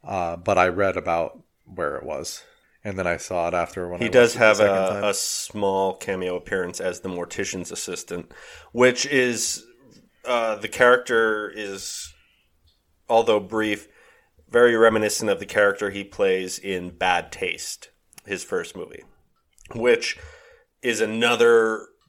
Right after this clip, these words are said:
Speaker 2: gore fest of a movie, but that's an alien movie.
Speaker 1: Uh, and I have not seen that one. Sounds like it's one I'm gonna have to watch.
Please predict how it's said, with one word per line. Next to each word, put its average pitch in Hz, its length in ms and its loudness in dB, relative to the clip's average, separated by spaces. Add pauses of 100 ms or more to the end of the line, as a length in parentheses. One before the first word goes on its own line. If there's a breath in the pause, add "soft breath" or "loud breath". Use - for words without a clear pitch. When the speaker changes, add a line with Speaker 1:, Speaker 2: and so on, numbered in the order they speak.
(180)
Speaker 2:
gore 110 300 2
fest 101 400 0
of 101 160 -2
a 92 300 -2
movie, 95 340 -8
but 90 260 -6
that's 98 280 -4
an 92 220 -10
alien 87 420 -10
movie. 80 320 -16 (500 soft breath)
Speaker 1:
Uh, 87 240 -2
and 90 140 -12
I 107 140 -6
have 98 260 -4
not 95 200 -2
seen 92 220 -10
that 87 180 -10
one. 95 200 -14 (760 soft breath)
Sounds 98 300 -10
like 92 160 -6
it's - 300 -12
one 95 180 -8
I'm 90 80 -8
gonna 90 140 -10
have 92 160 -10
to - 80 -12
watch. - 420 -10